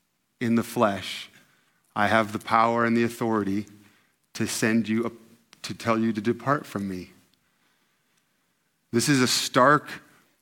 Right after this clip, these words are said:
this passage is a stark rejection of someone who is not a true disciple of Jesus,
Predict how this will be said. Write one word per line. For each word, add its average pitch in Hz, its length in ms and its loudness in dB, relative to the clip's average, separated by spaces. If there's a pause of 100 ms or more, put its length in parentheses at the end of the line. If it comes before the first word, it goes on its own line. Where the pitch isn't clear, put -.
(140)
this 123 160 -6
passage 135 460 2
is 117 160 0
a 110 60 0
stark - 680 2
rejection 120 960 0 (460)
of 117 180 -2
someone 139 380 4
who 135 120 4
is 107 140 4
not 123 220 4
a 120 40 0
true 127 280 0
disciple 113 460 0
of 98 80 -4
Jesus, 98 600 -2